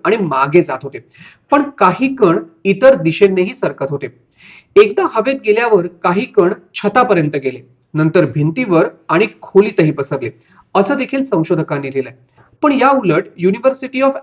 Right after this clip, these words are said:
Arizona-च्या संशोधकांना टॉयलेट कव्हर बंद केल्यानंतरही काही खास फायदे दिसून आले नाहीत.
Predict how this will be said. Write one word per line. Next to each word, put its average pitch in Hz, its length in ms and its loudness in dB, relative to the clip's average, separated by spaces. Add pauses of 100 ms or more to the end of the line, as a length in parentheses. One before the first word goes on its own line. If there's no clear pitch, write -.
Arizona-च्या 226 520 -2
संशोधकांना 170 800 -4 (200)
टॉयलेट 190 500 0
कव्हर 208 260 2
बंद 175 380 -2 (120)
केल्यानंतरही 170 800 -4 (320)
काही 254 260 -2
खास 247 400 0
फायदे 160 280 0
दिसून 170 460 0
आले 135 160 -2
नाहीत. 135 200 -6